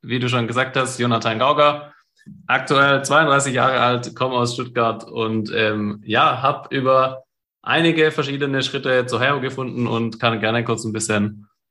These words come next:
erzählen, wie meine Reise dahin war. Ähm, ich war eigentlich schon immer jemand, der gerne angepackt hat, der gerne was gemacht hat, äh, hat auch dazu geführt, dass ich in der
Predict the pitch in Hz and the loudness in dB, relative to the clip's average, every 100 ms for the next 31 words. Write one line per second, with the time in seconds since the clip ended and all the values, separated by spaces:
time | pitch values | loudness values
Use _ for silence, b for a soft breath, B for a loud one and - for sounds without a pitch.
0 | _ 107 107 - 120 123 120 117 117 113 | _ -4 -2 2 4 4 2 0 0 2
1 | 110 104 107 110 104 98 98 101 135 139 | 2 2 0 0 0 0 0 2 2 0
2 | - _ _ _ _ _ 120 117 117 113 | -10 _ _ _ _ _ -2 0 0 -2
3 | - 120 123 127 147 139 147 151 123 147 | -4 -6 -2 2 2 2 0 0 -2 0
4 | 165 160 156 - _ _ _ - 120 127 | 4 4 2 -4 _ _ _ -8 -2 0
5 | 127 123 123 - 117 113 110 - - - | 2 0 0 0 2 2 0 -4 -10 0
6 | 123 123 127 139 131 135 131 127 123 117 | 2 2 0 -2 0 0 0 0 2 0
7 | 104 117 113 113 113 117 123 - 127 123 | 0 -2 0 -2 -2 -2 -2 0 0 -2
8 | - 110 107 123 123 120 120 120 123 120 | -8 -4 -2 0 0 -2 -2 -4 -2 0
9 | 135 135 127 120 120 123 113 117 120 | 0 2 2 0 -2 0 2 0 -2